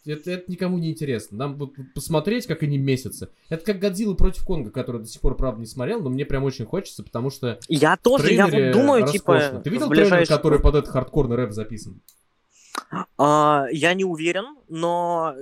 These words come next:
Speaker 2: типа, я тоже давно подумываю посмотреть «Годзиллу против Конга».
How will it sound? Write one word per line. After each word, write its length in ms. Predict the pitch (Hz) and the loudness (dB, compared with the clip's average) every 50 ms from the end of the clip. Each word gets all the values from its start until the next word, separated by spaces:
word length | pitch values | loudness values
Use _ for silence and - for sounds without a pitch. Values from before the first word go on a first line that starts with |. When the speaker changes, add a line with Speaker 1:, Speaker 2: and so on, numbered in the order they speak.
| 135 - _ | -16 -16 _
Speaker 2:
типа, 240 | - 165 - 165 | -12 -10 -4 -2
я 140 | 160 165 165 | 0 0 0
тоже 260 | - 190 185 180 156 | 0 -2 -6 -6 -4
давно 280 | 147 156 147 151 170 165 | -2 -2 -2 -2 -4 -8
подумываю 500 | - 160 151 156 165 170 156 131 131 127 | -6 -6 -8 -8 -8 -10 -10 -12 -12 -14
посмотреть 460 | - 131 - _ 143 - 160 156 139 | -16 -18 -20 _ -12 -8 -8 -8 -4
«Годзиллу 380 | - 139 131 - 151 165 147 131 | -4 -4 -4 -4 -8 -10 -10 -10
против 300 | - - 139 - - _ | -10 -10 -12 -12 -10 _
Конга». 340 | - 214 277 320 294 233 | -2 -2 -2 0 -2 -4